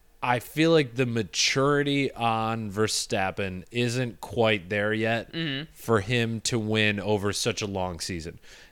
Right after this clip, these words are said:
Speaker 1: One
Speaker 2: Yeah.
Speaker 1: race, if you were like, "Who's gonna win this race? This one singular race, I'm gonna bet on Verstappen every time."
Speaker 2: Sure.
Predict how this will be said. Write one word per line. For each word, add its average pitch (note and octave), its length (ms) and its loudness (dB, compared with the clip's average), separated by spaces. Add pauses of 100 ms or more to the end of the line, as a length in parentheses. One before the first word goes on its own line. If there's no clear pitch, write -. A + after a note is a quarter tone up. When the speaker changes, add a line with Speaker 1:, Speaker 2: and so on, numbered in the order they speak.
(220)
Speaker 1:
One D3+ 480 6
Speaker 2:
Yeah. F3+ 120 8
Speaker 1:
race, E3 400 4 (120)
if B2+ 160 4
you C#3+ 140 4
were E3 80 6
like, B2+ 240 4
"Who's E3 220 0
gonna D3+ 160 2
win B2+ 280 0
this A#2+ 220 0
race? F#2+ 400 -2
This A2+ 220 -2
one B2 260 2
singular A#2+ 420 0
race, G#2+ 280 2
I'm A2 140 -6
gonna G#2 120 0
bet G2+ 200 0
on G2 120 -6
Verstappen G2+ 480 -2
every F#2+ 220 -2
time." G#2 380 -4
Speaker 2:
Sure. A#2+ 280 -6